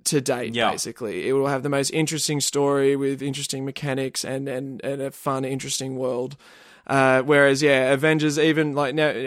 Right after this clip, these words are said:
Speaker 1: apparently a bunch of the, the bugs and stuff are fixed now, but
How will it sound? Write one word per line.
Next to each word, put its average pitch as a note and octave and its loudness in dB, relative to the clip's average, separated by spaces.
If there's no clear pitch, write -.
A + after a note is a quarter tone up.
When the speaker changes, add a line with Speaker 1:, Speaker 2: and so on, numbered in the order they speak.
Speaker 1:
apparently D3+ 0
a D#3 2
bunch D#3 0
of D3+ -8
the, D#3 2
the D3+ -2
bugs D3 -2
and D#3 -4
stuff D3 -4
are D3 0
fixed D#3+ -2
now, E3 2
but D3 -2